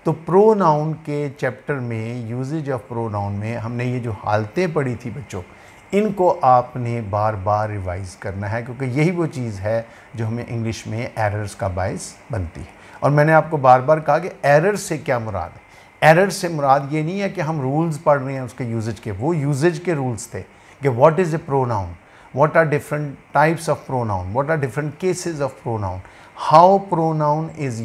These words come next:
used in a sentence। यहाँ हम सिर्फ पढ़ने लगे हैं कि प्रोनाउंस में कौन कौन सी गलतियाँ हो जाती हैं। अब वो गलतियाँ फिर वो या तो उर्दू की वजह से होती है यानी interlingual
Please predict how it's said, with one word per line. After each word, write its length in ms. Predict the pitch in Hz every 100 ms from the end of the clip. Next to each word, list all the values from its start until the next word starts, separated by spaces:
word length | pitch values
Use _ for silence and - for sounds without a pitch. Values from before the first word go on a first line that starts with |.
| 117
used 420 | 131 143 117 135
in 180 | 127 123
a 60 |
sentence। 600 | - 156 175 151 95 87 - - - - -
यहाँ 500 | 120 139 139 170 196
हम 160 | 190 196
सिर्फ 340 | - 180 -
पढ़ने 220 | 160 156
लगे 260 | 156 139 127
हैं 340 | 127 143 170 - - -
कि 80 | 185
प्रोनाउंस 1120 | 185 - 165 190 202 214 190 160 151 151 117
में 400 | 135 143 156 165
कौन 380 | 160 156 165 185
कौन 340 | 165 156 151 139
सी 340 | - 143 151
गलतियाँ 640 | 135 135 117 - 147 156 143
हो 120 | 139
जाती 380 | 131 123 - 123
हैं। 220 | 107 101 - - - -
अब 100 | 151
वो 120 | 165
गलतियाँ 400 | 156 151 165 165 165
फिर 140 | 170
वो 140 | 175 175
या 220 | 156 139
तो 100 | 139
उर्दू 220 | 123 113
की 100 | 135
वजह 220 | 143 147 151
से 140 | 160
होती 280 | 156 160 160
है 160 | 165 196 151
यानी 240 | 123 147 -
interlingual 760 | 156 160 156 135 127 117 113